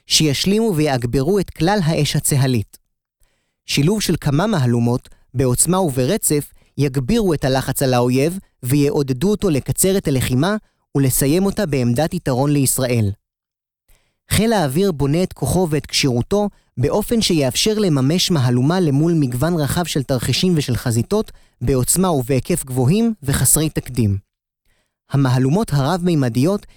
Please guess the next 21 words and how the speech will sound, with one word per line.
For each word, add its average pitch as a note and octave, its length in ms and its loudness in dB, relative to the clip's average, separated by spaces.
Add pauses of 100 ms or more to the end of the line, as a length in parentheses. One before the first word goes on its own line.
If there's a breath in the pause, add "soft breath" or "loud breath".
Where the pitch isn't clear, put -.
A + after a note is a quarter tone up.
(140)
יישענו D#3+ 460 2
בעיקר F3+ 520 0
על D3+ 80 0
כוח G3+ 380 -2
האש - 280 0
האווירי, D#3+ 460 0 (300)
אך C3 200 2
הן E3 100 2
יכללו D#3+ 400 0
שילוב G3 340 0
סינרגטי F#3+ 580 0
של F3 180 2
מימדים D#3 440 2
נוספים G#3 480 0
בלחימה, A#2+ 460 -2 (300)
כחלק G#3+ 440 0
ממימוש F3+ 480 0
רחב G3 340 -2
של F#3 160 -2
תפיסת F3 400 -2
הלחימה D3+ 440 0